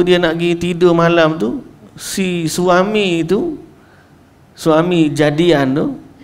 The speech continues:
nak masuk dalam bilik juga sehingga dia kata, "Kamu pergi, kamu bukan suami aku, suami aku pergi musafir." Itulah jin lah yang berupa macam kita tu dulu kat Hatu Raya orang panggil. Ya.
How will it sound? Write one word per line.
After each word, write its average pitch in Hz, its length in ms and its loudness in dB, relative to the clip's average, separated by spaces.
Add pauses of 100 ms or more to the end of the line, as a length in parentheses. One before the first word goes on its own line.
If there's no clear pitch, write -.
(1160)
nak 151 180 0
masuk 175 320 2
dalam 165 160 2
bilik 165 320 4
juga 180 160 2
sehingga 156 240 0
dia 147 80 0
kata, 147 320 -2
"Kamu 147 240 0
pergi, 143 380 -2
kamu 131 260 -2
bukan 135 320 -2
suami 131 400 0
aku, 131 240 -6
suami 127 320 -2
aku 127 240 -4
pergi 123 160 -4
musafir." 120 460 -6 (1120)
Itulah 131 400 0 (140)
jin 127 340 0
lah 143 220 -4 (420)
yang 120 320 -2
berupa 117 800 -4 (320)
macam 117 320 -6
kita 120 260 -4
tu 117 160 -4
dulu 120 160 -4
kat - 140 -4
Hatu 110 260 -10
Raya 127 320 -2
orang 123 240 -4
panggil. 120 380 -4 (1000)
Ya. - 160 -12